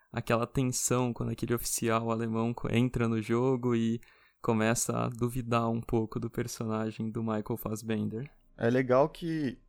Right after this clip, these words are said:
Speaker 2: são diálogos muito grandes, né? E não fica monótono, fica muito legal, você fica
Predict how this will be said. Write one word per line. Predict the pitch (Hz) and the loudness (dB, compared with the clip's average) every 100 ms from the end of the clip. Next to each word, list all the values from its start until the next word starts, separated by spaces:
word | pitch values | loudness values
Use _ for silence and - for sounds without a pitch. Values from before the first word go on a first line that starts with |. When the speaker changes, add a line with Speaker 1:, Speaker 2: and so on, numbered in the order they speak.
| - - | -20 -20
Speaker 2:
são | - 123 | -4 -2
diálogos | 120 127 147 151 131 | 2 4 4 0 -2
muito | 120 160 - | 0 -2 -4
grandes, | 160 135 131 165 151 120 | -2 4 6 6 4 2
né? | 110 127 165 - | 2 0 -2 -8
E | 120 | -2
não | 120 170 | 0 -2
fica | - 170 170 | -2 -2 2
monótono, | 139 107 101 120 - | 2 2 4 2 0
fica | 101 113 117 | -8 -6 -2
muito | 113 120 - | -2 -2 -2
legal, | 127 107 107 | 0 4 2
você | 120 - | 2 -4
fica | 117 123 - 117 | -6 -4 2 2